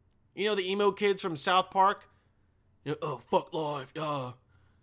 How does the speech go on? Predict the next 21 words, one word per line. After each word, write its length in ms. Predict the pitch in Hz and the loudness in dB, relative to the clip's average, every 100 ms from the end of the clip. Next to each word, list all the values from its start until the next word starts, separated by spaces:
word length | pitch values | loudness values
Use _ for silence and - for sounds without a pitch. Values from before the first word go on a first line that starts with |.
| _ _ - | _ _ -12
What 100 | 175 | -10
the 60 | 147 | -6
fuck 160 | 170 | -4
you 120 | 185 | -2
want, 220 | 175 147 - | -4 -4 -8
Stan?" 460 | - 143 139 131 | -6 -4 -4 -4
You 120 | 160 214 | -4 -2
know, 160 | 190 | -2
you 180 | 202 240 | -4 -4
know 280 | 233 120 226 | -2 -4 -6
what 160 | 135 120 | -8 -8
I'm 100 | 117 | -8
talking 320 | 117 110 113 | -10 -12 -10
about, 300 | 113 120 - | -10 -10 -10
right? 240 | 147 170 165 | -10 -10 -6
You 140 | 226 | -4
know 160 | 143 117 | -4 -6
what 100 | 113 | -10
I'm 120 | 104 | -10
talking 260 | 113 110 | -12 -12
about. 280 | 113 120 147 | -10 -10 -10